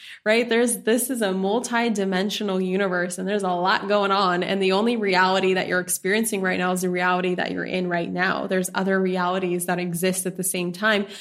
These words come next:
and there's other versions of you who are experiencing other realities, but the one that you're conscious of at this moment is this one on.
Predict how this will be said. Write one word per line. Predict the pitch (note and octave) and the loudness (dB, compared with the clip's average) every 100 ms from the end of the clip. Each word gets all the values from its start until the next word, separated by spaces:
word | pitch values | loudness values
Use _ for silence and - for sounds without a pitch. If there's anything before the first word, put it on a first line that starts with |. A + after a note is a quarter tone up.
| - | -4
and | A3 | 2
there's | A3 A3 | 2 2
other | A#3+ B3+ | 2 4
versions | A#3 A3+ C4+ C#4 C#4 B3 | 4 4 4 4 4 6
of | A#3+ C4+ | 4 4
you | B3 C4 | 4 4
who | B3+ | 4
are | B3+ | 4
experiencing | C4+ - A3 A3+ A#3+ A#3 A#3 | 2 0 0 0 0 0 -2
other | G3 G3+ | -2 0
realities, | G#3 G3+ C4 A#3 F#3+ F#3+ | -2 0 0 0 -2 -2
but | - G3 | -4 0
the | G3+ | 2
one | F#3+ G3 | 4 2
that | A3+ G#3 | 2 0
you're | G#3 | -4
conscious | G3 - F#3 F#3 G#3+ G#3+ | -4 -2 0 0 -4 -6
of | F#3 F#3 | -6 -6
at | F#3+ | -6
this | F#3 F3+ F3+ | -6 -6 -4
moment | F#3 F3+ F3 - | -2 -2 -4 -2
is | F#3+ E3 E3 | -2 -2 -2
this | F#3 - | -4 -4
one | - | -6
on. | - | -8